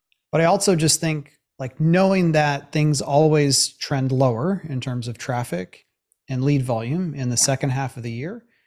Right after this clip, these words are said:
Speaker 1: if you were waiting to talk about the fact that it's going to happen until
Speaker 2: Mm-hmm.
Speaker 1: it happens, you are less credible. Like, the credit, like,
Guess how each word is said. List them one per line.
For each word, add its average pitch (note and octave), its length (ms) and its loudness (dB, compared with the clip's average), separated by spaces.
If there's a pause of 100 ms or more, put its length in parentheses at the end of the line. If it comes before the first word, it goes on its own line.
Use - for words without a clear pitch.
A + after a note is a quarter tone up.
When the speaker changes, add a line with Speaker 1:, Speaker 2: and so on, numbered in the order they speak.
(420)
Speaker 1:
if D#3 180 -2
you G3 100 2
were F#3 180 4
waiting D3 580 2 (240)
to D3+ 140 -4
talk C#3+ 320 0
about C#3+ 220 2
the C3+ 80 -6
fact B2+ 340 -6
that C3 100 -6
it's A#2+ 140 -8
going C3+ 260 -4
to B2+ 100 -8
happen G3 520 -8 (360)
until D#3+ 260 -2
Speaker 2:
Mm-hmm. C#3+ 80 4
Speaker 1:
it A#2+ 40 -2
happens, A2 640 -6 (800)
you D#3+ 220 0
are F3+ 120 6
less E3+ 280 2
credible. C3+ 420 -2 (1000)
Like, C#3+ 260 -4
the D#3 240 2
credit, F3 480 2
like, F3 300 2